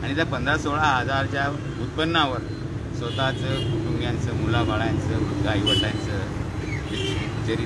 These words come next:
तर चालवतो. त्याच्यावर सर्व मुलांचं शिक्षण म्हणा, आजार म्हणा, वृद्ध आईवडिलांचा आजार म्हणा, या सर्व गोष्टी त्यांना सांभाळायच्या आहे, त्या सर्व जबाबदाऱ्या त्यांना पार पाडायच्या आहे. आणि तुम्ही जर, अ, पंधरा सोळा हजार रुपये भाडं जर तुम्ही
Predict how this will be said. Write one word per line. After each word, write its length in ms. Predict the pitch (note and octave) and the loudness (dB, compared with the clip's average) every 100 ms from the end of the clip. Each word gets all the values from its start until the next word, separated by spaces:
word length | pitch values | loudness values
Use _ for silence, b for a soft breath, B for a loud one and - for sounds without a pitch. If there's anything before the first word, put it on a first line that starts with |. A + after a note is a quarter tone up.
| - | 0
तर 160 | A2+ - | -2 -2
चालवतो. 300 | G2 - - - - - - - | 0 -2 -2 -2 -2 -2 -2 -2
त्याच्यावर 680 | D#3 - - - - G#2 G2+ - - - - - | -2 -2 -2 -2 -2 -2 -2 -2 -2 -2 -2 0
सर्व 160 | - B2 | 0 0
मुलांचं 420 | A#2 A2+ A#2 A2+ | 0 0 0 0
शिक्षण 440 | A2+ - G#3 A3 G3+ | -2 0 2 4 4
म्हणा, 400 | C#3+ G#2+ G#2 F#2 | 2 0 -2 -2
आजार 240 | G2 A2+ | -2 -2
म्हणा, 480 | G2+ G2 G#2 G#2 G#2 - G2+ F#2 - | -2 -2 -2 -4 -4 -4 -2 -2 -2
वृद्ध 180 | G#2 | 0
आईवडिलांचा 640 | G#2 G#2+ G2+ G2+ G#2 G2+ G#2 | 0 0 0 0 -2 -2 -2
आजार 280 | F#2+ A2+ | 0 0
म्हणा, 400 | G#2 G2 F#2 - - | 0 0 -2 -2 -2
या 100 | C#3 | 0
सर्व 220 | D3+ D#3 | 0 2
गोष्टी 180 | D#3+ D#3+ | 2 0
त्यांना 200 | E3 E3+ | 0 0
सांभाळायच्या 580 | A#2+ A#2 C3 D#3+ E3 D3 | 0 2 2 2 2 0
आहे, 280 | A2 - - - | 0 -2 -4 -4
त्या 100 | C3 | -2
सर्व 200 | C#3 D3+ | 0 2
जबाबदाऱ्या 500 | D3+ C3+ C3+ C#3+ D3+ | 2 2 0 0 2
त्यांना 180 | D#3 D#3 | 2 0
पार 300 | E3 A#2+ C#3+ | 0 0 2
पाडायच्या 460 | D#3+ C#3+ C#3 A#2+ B2 | 2 2 2 0 -4
आहे. 140 | - - - - - - | -2 -4 -6 -6 -4 -4
आणि 160 | D#3+ | -2
तुम्ही 200 | D#3 D3+ | 0 2
जर, 160 | E3 F3 | 2 2
अ, 340 | F3+ - C#3+ | 0 2 2
पंधरा 380 | C#3+ D#3 D#3 D#3 | 2 2 2 2
सोळा 240 | D3 D3 | 0 0
हजार 340 | D3+ A2+ G#2 B2+ | 0 0 0 0
रुपये 220 | D3 F#3 | 2 0
भाडं 320 | D#3+ C3 C#3 | 2 4 4
जर 180 | C#3 C#3+ | 2 0
तुम्ही 260 | - C3 | 0 -2